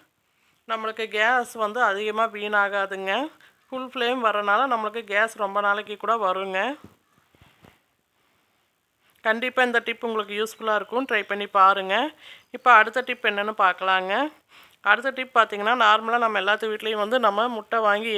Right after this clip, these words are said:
அ, வேக வைப்போங்க. வேக வைக்கும்போது பாத்தீங்கன்னா, சில சமயங்கள்ல முட்டை ஓடு அப்படியே தனியா பிரிஞ்சு வந்துரும், உடைஞ்சிருங்க. ஆனா நான் சொல்ற இந்த மெத்தட்ல நீங்க வந்து வேக வச்சீங்கன்னா, உங்களுக்கு முட்டை ஓடு வந்து கொஞ்சம் கூட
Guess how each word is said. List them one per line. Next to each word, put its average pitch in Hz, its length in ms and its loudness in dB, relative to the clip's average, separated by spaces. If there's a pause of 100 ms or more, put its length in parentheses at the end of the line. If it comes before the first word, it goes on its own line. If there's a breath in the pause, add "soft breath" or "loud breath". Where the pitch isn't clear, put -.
(140)
அ, 196 160 2
வேக 202 320 2
வைப்போங்க. 190 420 0 (200)
வேக 220 300 4
வைக்கும்போது 220 440 0
பாத்தீங்கன்னா, 190 460 2
சில 240 240 -2
சமயங்கள்ல 220 640 -2
முட்டை 233 380 -4
ஓடு 214 220 -2
அப்படியே 202 300 0
தனியா 202 340 0
பிரிஞ்சு 214 400 -6
வந்துரும், 202 420 -6
உடைஞ்சிருங்க. 196 580 -6 (680 loud breath)
ஆனா 233 200 8
நான் 233 260 6
சொல்ற 254 260 -2
இந்த 233 180 -2
மெத்தட்ல 226 420 -2
நீங்க 214 220 -4
வந்து 214 200 -4
வேக 208 300 -2
வச்சீங்கன்னா, 202 480 -6 (480 soft breath)
உங்களுக்கு 233 320 -6
முட்டை 226 360 -8
ஓடு 233 220 -6
வந்து 226 240 -8
கொஞ்சம் 220 320 -10
கூட 240 120 -6